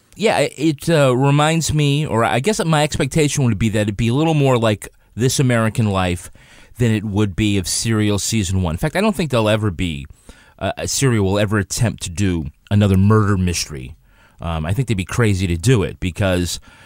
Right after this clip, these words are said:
I mean, they really caught lightning in a bottle. And although there are hundreds of millions of Serial fans, some of them, I would say a lot of them are gonna be disappointed that it's just not the next m-,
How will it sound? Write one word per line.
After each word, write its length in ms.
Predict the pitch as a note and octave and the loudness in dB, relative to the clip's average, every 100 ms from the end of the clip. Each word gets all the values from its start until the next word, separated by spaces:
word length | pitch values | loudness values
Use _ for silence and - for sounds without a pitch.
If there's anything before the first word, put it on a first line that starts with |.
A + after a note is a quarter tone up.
| - _ | -20 _
I 40 | A2 | 0
mean, 120 | G#2+ | 4
they 60 | G2+ | 4
really 280 | A2+ A2 F#2 _ | 2 0 -2 _
caught 240 | - A2 C#2 | -2 -2 0
lightning 320 | G2 F2+ G2 | 0 2 2
in 160 | F#2 | 2
a 60 | E2 | 0
bottle. 480 | E2+ F#2+ F#2 F#2 F#2 - | 0 0 0 0 -2 -4
And 140 | G#2 | -2
although 320 | G2+ G2+ A2 G#2+ | 0 2 2 0
there 320 | E2+ A2 G#2 | 0 0 2
are 260 | G2 F#2+ E2+ - - _ C3+ | 2 2 -2 -12 -20 _ 0
hundreds 600 | C3 A#2 G2 - - - _ _ _ _ | 0 0 -2 -6 -8 -10 _ _ _ _
of 240 | - G2+ E2 _ _ | -4 -4 -4 _ _
millions 680 | A2+ C#3 C3+ E2+ - - - - | 2 2 2 0 -6 -14 -14 -4
of 240 | G2+ F#2 - | -2 -2 -6
Serial 480 | - - F#3 F#3+ F#2 | -8 0 2 2 0
fans, 560 | D#2 D2 G1+ - - - - _ _ | -4 -10 -12 -14 -16 -18 -20 _ _
some 240 | G#2+ D#3+ D3+ | -6 -2 0
of 100 | C#3 | 0
them, 320 | C3+ B2 A2+ - _ _ | 2 2 0 -4 _ _
I 140 | - F3 | -6 -4
would 100 | F#3 | 0
say 120 | F#3 | 0
a 80 | A#2 | 2
lot 240 | A2+ C#3 | 2 2
of 80 | C#3 | 2
them 120 | A2+ | 0
are 60 | G2+ | 2
gonna 140 | G#2 | 2
be 80 | G2 | 0
disappointed 500 | G2+ - - A#2 G#2+ | -2 -2 -2 0 0
that 140 | G2 F#2+ | 0 -2
it's 140 | F2 | -4
just 160 | - C3 | -8 -4
not 220 | C3 A2+ | -4 -4
the 80 | G#2 | -4
next 400 | G#2+ C3+ - - | -2 -2 -4 -8
m-, 160 | G#2+ | -8